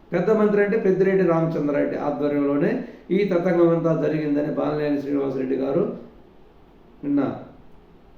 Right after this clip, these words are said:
జరిగిన విలేకరుల సమావేశంలో చెప్పడం జరిగింది, ప్రెస్ మీట్లో చెప్పడం జరిగింది. ఇది దీంట్లో ఉన్నటువంటి వాస్తవం. కాబట్టి దీంట్లో నిజానిజాలు నిగ్గు తేల్చి ఇప్పుడు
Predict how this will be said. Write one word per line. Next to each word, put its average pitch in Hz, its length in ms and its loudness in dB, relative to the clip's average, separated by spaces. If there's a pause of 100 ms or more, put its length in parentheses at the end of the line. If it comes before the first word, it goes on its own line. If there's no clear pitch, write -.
(1200)
జరిగిన 156 280 2
విలేకరుల 147 460 0
సమావేశంలో 139 540 -4 (120)
చెప్పడం 190 440 -4 (440)
జరిగింది, 120 420 0
ప్రెస్ 143 300 -6
మీట్లో 143 240 -2
చెప్పడం 139 380 -4
జరిగింది. 113 420 -6 (360)
ఇది 180 480 6 (360)
దీంట్లో 165 260 2
ఉన్నటువంటి 156 480 0
వాస్తవం. 139 440 -4 (420)
కాబట్టి 147 720 0 (300)
దీంట్లో 151 680 0 (360)
నిజానిజాలు 160 840 4
నిగ్గు 165 280 2
తేల్చి 165 420 0
ఇప్పుడు 151 480 -4